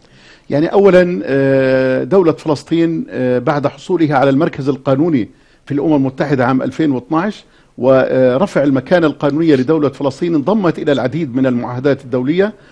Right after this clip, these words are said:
وخاصة النظام الأساسي للمحكمة الجنائية الدولية، وبالتالي هناك ثلاث ملفات مرفوعة لدى المحكمة الجنائية الدولية،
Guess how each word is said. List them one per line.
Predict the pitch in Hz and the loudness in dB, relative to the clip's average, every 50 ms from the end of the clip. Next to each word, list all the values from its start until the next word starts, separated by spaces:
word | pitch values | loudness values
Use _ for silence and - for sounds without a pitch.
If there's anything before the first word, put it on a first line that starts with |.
| - _ _ _ - | -20 _ _ _ 0
وخاصة | 127 165 196 226 240 - - - - 202 208 202 - 175 - 185 180 180 185 - - | 4 6 6 6 4 0 -4 -4 -2 -2 -2 0 -2 -6 -2 -2 -2 -2 -2 -4 -2
النظام | 135 143 135 131 139 131 147 185 202 180 | -2 0 0 0 0 -2 0 -2 -2 0
الأساسي | 165 - - - - 196 180 135 - 165 | 0 -2 -2 -2 -2 -2 -2 -2 -2 -4
للمحكمة | 147 135 131 156 175 - - 175 156 147 | -2 -2 -2 -2 -4 -4 -2 -2 -2 -2
الجنائية | 127 131 147 160 156 160 156 151 | -2 -4 -6 -4 -2 0 0 0
الدولية، | 131 120 160 147 131 113 98 92 - _ - - - - - | 0 0 -2 -2 -2 -4 -6 -8 -12 _ -20 -20 -20 -10 -4
وبالتالي | - 135 139 139 135 - 214 - 190 | -4 -4 -4 -2 -2 0 2 2 2
هناك | 165 175 180 180 175 160 | 0 0 2 2 2 2
ثلاث | - - 185 175 - - | 0 -2 -2 -2 -2 0
ملفات | 156 147 131 - - 165 156 139 - | 0 0 0 0 0 -2 -2 0 -2
مرفوعة | 143 123 - - 175 135 131 | -4 -6 -4 -4 -2 0 0
لدى | 131 135 113 127 120 - | 0 0 0 0 -2 0
المحكمة | - 131 143 - - - 143 139 | 0 -2 -2 -2 -4 -4 -4 -4
الجنائية | 120 101 117 131 127 131 131 131 | -4 -4 -6 -6 -4 -2 -2 -2
الدولية، | 113 107 123 123 135 165 196 208 220 226 | -2 -2 -4 -4 -2 -2 0 0 -2 -2